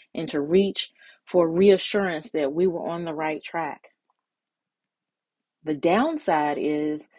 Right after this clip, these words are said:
the inability to really trust your own judgment without reinforcement. It's easier said than done, but with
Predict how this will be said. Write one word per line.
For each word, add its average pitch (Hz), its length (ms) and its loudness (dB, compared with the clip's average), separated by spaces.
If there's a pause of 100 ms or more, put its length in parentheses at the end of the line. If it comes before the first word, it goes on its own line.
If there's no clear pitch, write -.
(420)
the 165 380 -2
inability 190 920 2
to 160 380 -6 (240)
really 254 340 0
trust 240 520 -4
your 220 140 2
own 208 460 -2 (220)
judgment 180 640 0 (420)
without 202 440 2
reinforcement. 214 800 -2 (1080)
It's 185 220 -4
easier 233 360 4
said 180 340 2
than 160 200 -6
done, 180 460 -2
but 160 300 0
with 165 360 -2